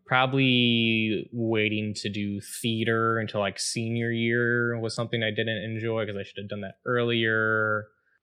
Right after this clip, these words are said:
Probably there was, like, several organizations I joined that I just should have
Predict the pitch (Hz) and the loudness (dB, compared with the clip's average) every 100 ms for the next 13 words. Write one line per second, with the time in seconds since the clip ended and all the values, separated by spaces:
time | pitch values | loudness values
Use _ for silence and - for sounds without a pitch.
0 | - 117 120 113 110 107 98 - 120 120 | -2 2 2 2 2 0 0 0 0 2
1 | 113 110 - 123 113 110 104 107 107 110 | 0 0 -2 -2 0 0 0 0 0 -2
2 | 104 104 101 110 107 110 104 101 101 98 | -2 -4 -4 -4 -2 -4 -4 -4 -4 -4
3 | 98 101 - 110 101 | -6 -8 -6 -4 -4